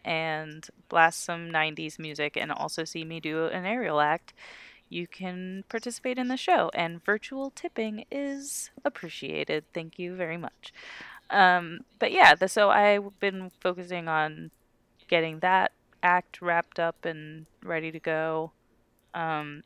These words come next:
and work has been nuts, and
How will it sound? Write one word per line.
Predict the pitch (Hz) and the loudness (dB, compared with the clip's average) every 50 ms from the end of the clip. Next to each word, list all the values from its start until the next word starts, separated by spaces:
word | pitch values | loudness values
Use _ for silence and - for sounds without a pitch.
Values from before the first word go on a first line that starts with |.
| _ - | _ -6
and | - 165 156 151 151 - _ | -6 -6 -6 -6 -10 -10 _
work | - 202 208 214 - _ - - - _ _ _ _ - | 0 0 0 0 -2 _ -14 -20 -20 _ _ _ _ -10
has | 220 202 - | -10 -10 -6
been | - 214 214 214 208 208 | -4 -4 -4 -4 -4 -2
nuts, | 214 214 214 208 _ - - - - - - - - | -2 -2 -2 -4 _ -14 -14 -12 -12 -12 -12 -14 -12
and | - 151 151 151 143 143 147 143 - | -10 -10 -10 -10 -12 -14 -14 -16 -18